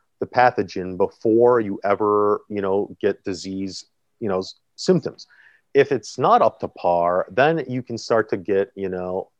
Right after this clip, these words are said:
an actu-, you know, development of the disease, you know, increase in, you know, viral load, and then you have to kind of use the, you know, adaptive immune system to help kind of support that.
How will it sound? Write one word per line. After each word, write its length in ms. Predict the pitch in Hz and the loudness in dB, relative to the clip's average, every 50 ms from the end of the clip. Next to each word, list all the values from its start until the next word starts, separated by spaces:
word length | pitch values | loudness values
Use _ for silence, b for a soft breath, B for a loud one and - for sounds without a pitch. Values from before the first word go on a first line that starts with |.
| _ _ _ _ _ | _ _ _ _ _
an 100 | - 104 | -10 -4
actu-, 320 | 101 107 107 104 - - - - | 0 0 0 0 0 -6 -12 -6
you 100 | 120 107 | -4 0
know, 300 | 101 92 90 90 90 90 | 0 0 0 -2 -4 -8
development 460 | 87 98 - 120 123 120 117 110 104 - | -6 2 4 4 4 4 2 -2 -2 2
of 160 | 123 135 139 127 | 2 2 2 2
the 80 | 117 | -2
disease, 460 | 107 104 98 87 90 90 92 92 87 | -4 -4 -6 -6 -6 -6 -6 -6 -6
you 60 | - 90 | -6 -8
know, 80 | 92 - | -6 -4
increase 420 | 113 117 113 - - 120 113 - | -4 -6 -6 -6 -6 -6 -6 -4
in, 220 | - 107 101 101 90 | -4 -6 -6 -4 -6
you 80 | 104 | -6
know, 100 | 92 87 | -6 -6
viral 420 | 80 - 107 110 117 120 117 107 98 87 | 0 4 4 6 6 6 4 4 2 0
load, 320 | 85 80 80 80 87 92 _ B B B B B B - | 0 0 0 -2 -4 -6 _ B B B B B B 0
and 80 | 120 | 0
then 140 | 120 120 127 | 2 2 2
you 120 | 123 117 | 2 4
have 200 | 113 117 110 107 - | 6 6 4 4 2
to 60 | 120 | -2
kind 300 | - - 110 107 107 104 | -6 -2 0 0 0 2
of 180 | 101 101 98 101 | 0 -2 -2 -2
use 200 | 104 101 104 98 | -4 -4 -4 -4
the, 220 | - 107 104 101 92 - - | -4 -2 -2 -2 -4 -6 -8
you 100 | - 107 | -6 -4
know, 100 | 98 92 - | -4 -2 -2
adaptive 440 | 98 92 - 107 101 98 - 117 98 | -2 2 4 4 4 4 2 -2 -4
immune 240 | 95 95 101 98 87 | -4 -6 -6 -8 -8
system 240 | - 104 - - | -10 -14 -14 -10
to 60 | - 101 | -4 -4
help 160 | 101 - - | -4 -4 -2
kind 120 | 107 98 | -6 -6
of 60 | 101 | -6
support 460 | - - - - - 147 165 151 - - | -6 -8 -8 -2 4 4 4 4 4 0
that. 160 | - - | -14 -16